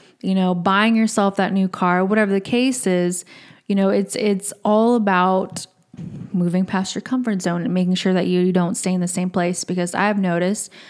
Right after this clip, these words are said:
those who do have a lot of fear a-, around, um, wanting the things that they want, they end up staying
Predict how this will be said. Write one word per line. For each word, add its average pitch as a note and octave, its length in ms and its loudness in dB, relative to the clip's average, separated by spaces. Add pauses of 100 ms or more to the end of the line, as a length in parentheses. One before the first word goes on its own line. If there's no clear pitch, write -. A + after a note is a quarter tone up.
(280)
those G3 280 2
who G#3+ 80 0
do A3+ 260 0
have A3+ 180 2
a G3 40 0
lot F3 220 2
of F3+ 80 -4
fear F3 360 -2
a-, F3+ 300 -2
around, F3+ 600 0 (480)
um, F3+ 680 0
wanting F3+ 380 2
the F3+ 100 -2
things F3+ 280 -2
that E3+ 140 -4
they F3 120 -2
want, G#3 500 2
they F#3+ 160 0
end F#3+ 160 2
up F#3+ 120 -4
staying G3 800 0